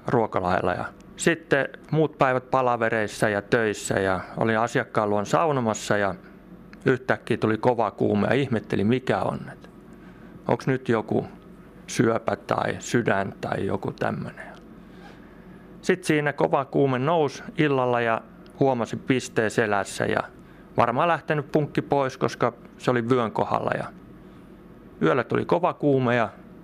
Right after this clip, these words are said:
heti aamulla lääkäri. Ja siitä alkoi lääkäri kanssa ihmettely, että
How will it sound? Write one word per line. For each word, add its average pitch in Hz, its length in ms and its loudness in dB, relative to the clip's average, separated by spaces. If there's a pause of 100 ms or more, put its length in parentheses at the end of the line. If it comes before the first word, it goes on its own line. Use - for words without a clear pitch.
(840)
heti 120 260 2
aamulla 101 420 2
lääkäri. - 520 0
Ja - 100 -10 (640)
siitä 139 320 2
alkoi 123 280 0 (120)
lääkäri 127 380 2
kanssa 120 240 0
ihmettely, 101 600 -2
että - 180 -10